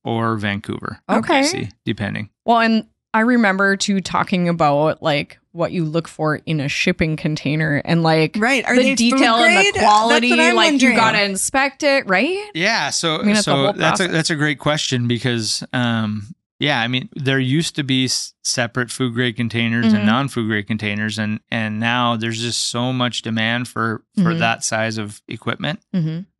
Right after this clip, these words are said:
Speaker 1: that the steamship lines just don't, they don't separate 'em out.
Speaker 2: Okay.
Speaker 1: Um, and so it's on us as shippers to make sure that that, that, that container is viable for us to ship a food
Speaker 3: So you
Speaker 1: product
Speaker 3: have
Speaker 1: in.
Speaker 3: to clean it out and get it ready for the
Speaker 1: Yeah,
Speaker 3: soybeans.
Speaker 1: so, so we're,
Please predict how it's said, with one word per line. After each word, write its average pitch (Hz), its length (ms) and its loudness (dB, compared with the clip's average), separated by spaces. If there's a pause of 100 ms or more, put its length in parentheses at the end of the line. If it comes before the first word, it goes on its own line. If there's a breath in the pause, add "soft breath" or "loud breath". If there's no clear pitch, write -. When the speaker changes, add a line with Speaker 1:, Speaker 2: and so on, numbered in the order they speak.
(240)
Speaker 1:
that 120 280 -2
the 120 80 -4
steamship 135 440 -2
lines 117 280 0
just 107 220 -4
don't, 107 280 -2 (220)
they 113 160 0
don't 107 280 -2
separate 110 420 -4
'em 101 100 -6
out. - 240 -8 (180)
Speaker 2:
Okay. 151 180 0
Speaker 1:
Um, 110 240 0
and 123 140 -4
so 120 200 -2
it's 110 140 -6
on 135 220 0
us 135 240 -2
as 127 100 -4
shippers 123 500 -4
to 110 60 -6
make 113 220 -2
sure 123 240 0
that 110 200 -4
that, 110 300 -2 (340)
that, 110 160 -6
that 107 340 -2 (380)
container 117 540 0
is 104 440 -4
viable 110 520 -2
for 110 200 -6
us 107 100 -4
to - 140 -10
ship 113 220 -4
a 113 60 -8
food - 160 -8
Speaker 3:
So - 140 -2
you 202 60 2
Speaker 1:
product 208 180 2
Speaker 3:
have 196 120 0
Speaker 1:
in. - 60 -4
Speaker 3:
to 196 100 0
clean 202 320 -2
it 190 100 0
out 175 380 -2
and 170 360 -6
get 180 120 -4
it 151 60 -4
ready 135 240 -4
for - 140 -10
the 135 60 2
Speaker 1:
Yeah, 120 340 2
Speaker 3:
soybeans. 110 60 -4
Speaker 1:
so, - 260 -2
so 131 280 -2
we're, 135 200 -2